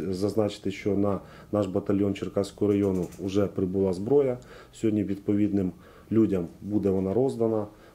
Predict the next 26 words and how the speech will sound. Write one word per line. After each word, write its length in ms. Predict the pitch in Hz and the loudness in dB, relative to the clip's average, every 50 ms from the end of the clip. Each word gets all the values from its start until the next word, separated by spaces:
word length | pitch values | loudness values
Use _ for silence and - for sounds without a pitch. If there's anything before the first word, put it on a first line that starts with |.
| - - | -12 -6
Вже 160 | 92 95 104 | -4 -4 -2
хлопці 380 | - - 117 107 - - - | 0 2 0 0 0 -2 -6
будуть 460 | 92 92 101 101 92 95 92 - - - | -6 -4 -4 -2 -2 -2 -4 -4 -4 -4
у 60 | 90 | -2
нас 260 | 95 92 90 - - | -2 -2 -4 -6 -10
охороняти 760 | 90 - - 98 98 98 104 107 104 104 - 95 90 82 - - | -8 -4 -2 0 0 2 2 2 0 -2 -2 -4 -4 -4 -6 -8
і 140 | - 90 87 | -6 -6 -4
на 280 | 85 85 85 87 92 | -4 -4 -2 -2 -2
території 520 | 92 - - 90 98 - - 101 95 95 92 | -2 -2 -2 -2 -2 0 0 0 0 2 2
міста 480 | 95 110 117 - - - 95 90 87 - - - 78 82 82 82 | 0 0 -2 -2 -2 -2 -2 -2 -2 -6 -8 -12 -10 -10 -8 -6
вже 140 | 85 95 98 | -2 -2 -2
будуть 320 | 95 101 95 90 90 82 | -2 -2 -4 -4 -4 -4
зі 100 | 90 92 | -4 -4
зброєю. 440 | 87 85 82 82 82 73 65 65 - - - - - - - - - - | -4 -4 -4 -4 -4 -4 -4 -6 -6 -10 -14 -18 -18 -16 -16 -16 -14 -2
Вчора 260 | - - 131 127 123 | 4 6 6 6 6
ми 120 | 117 113 110 | 4 2 0
обладнали 600 | 104 98 107 107 107 110 110 107 104 104 98 95 - - - - - - - - - - | 0 0 0 0 2 2 2 2 2 2 0 -2 -6 -12 -20 -20 -20 -20 -20 -20 -16 -6
за 160 | 92 92 110 | -2 0 0
день 300 | 101 101 107 104 98 92 - - - - - - - - - - | 2 2 2 2 2 0 -4 -8 -14 -16 -16 -20 -20 -20 -6 0
перший 340 | - 110 104 - - 104 90 | 2 2 2 0 -4 -6 -4
блокпост. 640 | 90 98 101 95 - - - 127 127 139 - - - - - - - - - - - - - | -2 0 0 -2 -2 -4 -2 0 0 0 -2 -4 -12 -20 -20 -20 -20 -20 -20 -20 -20 -20 -8
Це, 120 | - - 98 | -2 0 2
е, 180 | 98 98 95 - - 92 92 92 92 90 90 90 92 90 90 87 85 - - - - - | 2 2 0 -2 -4 -2 -2 -2 0 -2 -2 -2 -2 -2 -2 -2 -4 -6 -10 -14 -8 -4
в 40 | |
мікрорайоні 600 | 92 95 - 110 104 104 95 101 101 98 95 98 | -4 -2 2 2 2 4 4 4 2 2 2 0
Загребля 640 | 90 87 101 101 110 131 143 143 127 120 110 107 104 | 0 0 0 0 2 2 2 2 2 2 0 0 -2